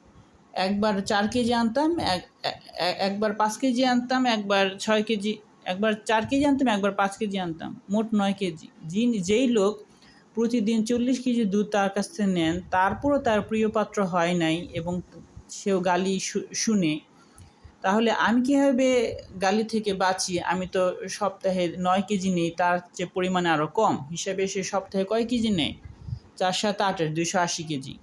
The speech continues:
আর আমি ন-, নয় কেজি। তো আর হচ্ছে, গালি শুনতে কি আপনার ভালো লাগে?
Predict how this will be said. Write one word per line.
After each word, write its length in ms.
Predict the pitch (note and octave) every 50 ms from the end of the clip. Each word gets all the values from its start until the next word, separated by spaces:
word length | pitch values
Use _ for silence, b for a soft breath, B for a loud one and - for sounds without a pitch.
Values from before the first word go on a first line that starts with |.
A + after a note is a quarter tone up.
| -
আর 120 | - D3+ D#3
আমি 140 | D#3+ E3
ন-, 840 | D#3+ D#3+ D#3 D3+ D3 D3+ D3+ D3+ D3+ D3+ D3+ D3+ D3+ D#3 D#3 D#3 D#3+
নয় 140 | E3 F3 E3+
কেজি। 240 | - F#3 E3+ D#3 - - - - - - - - - - - - - - - _ - _ - - - - - - - B B B B B B B B B B B B B B - -
তো 380 | A3 G#3+ G#3+ A3 A3 G#3+ G#3 - - _ - - - - _ - - - - - - - - - - - - - -
আর 240 | - F3 F3+ F#3+ G3+
হচ্ছে, 380 | G#3 A3+ A#3 A#3 - - B3+ G3+
গালি 260 | F3+ F3+ E3+ F#3 A3
শুনতে 340 | G#3+ - B3+ A#3 G#3+ A#3 A3
কি 80 | G#3+
আপনার 260 | G3+ F#3+ G3 G3+ G3+ G3
ভালো 300 | F3 E3+ E3 D#3 D#3 E3
লাগে? 420 | E3+ F3 F#3 F#3 F#3+ F3+ D3+ C#3+